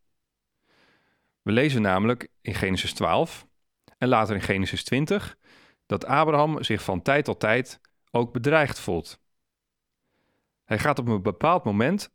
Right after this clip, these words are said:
vanwege de omstandigheden naar Egypte. Sara is een hele mooie vrouw. In die tijd had de farao recht op alle mooie vrouwen in zijn land.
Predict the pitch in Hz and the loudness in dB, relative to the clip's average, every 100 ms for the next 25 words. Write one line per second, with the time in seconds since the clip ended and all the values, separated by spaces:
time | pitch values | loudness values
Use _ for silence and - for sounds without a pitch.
0 | _ 113 104 95 92 - 113 117 117 92 | _ -2 0 0 -4 -2 -2 -2 -2 -2
1 | 85 110 - 98 110 151 143 - - _ | -2 -4 -4 -4 -2 -2 -4 -6 -12 _
2 | _ _ _ _ _ _ _ _ _ - | _ _ _ _ _ _ _ _ _ -20
3 | - _ - 170 185 180 151 120 98 143 | -20 _ -2 2 4 4 2 0 0 2
4 | 165 147 127 113 - 82 82 - _ _ | 2 2 2 0 -2 -4 -6 -14 _ _
5 | _ _ _ _ _ _ _ 127 151 180 | _ _ _ _ _ _ _ -2 0 2
6 | 120 123 170 131 117 - 139 127 95 107 | 2 2 2 0 -2 0 2 4 2 2
7 | 127 117 - 110 - 180 190 123 95 90 | 0 -2 -6 -6 -2 0 2 0 0 0
8 | 127 143 104 82 90 92 123 101 78 - | 2 2 2 -2 -6 -4 -2 -2 -6 -18